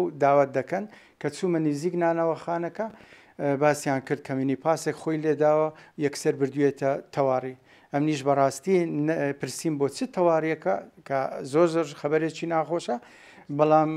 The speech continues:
ئە، گوتیان نازانین بۆ چێ چووە، دڵیان دەدامەوە ئەو کەسانی لێوە بن، گوتیان هیچ نییە و ح-،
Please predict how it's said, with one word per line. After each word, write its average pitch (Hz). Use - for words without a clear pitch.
ئە، 143
گوتیان 143
نازانین 143
بۆ 135
چێ 143
چووە، 156
دڵیان 147
دەدامەوە 135
ئەو 143
کەسانی 135
لێوە 135
بن، 196
گوتیان 143
هیچ 135
نییە 170
و -
ح-، 143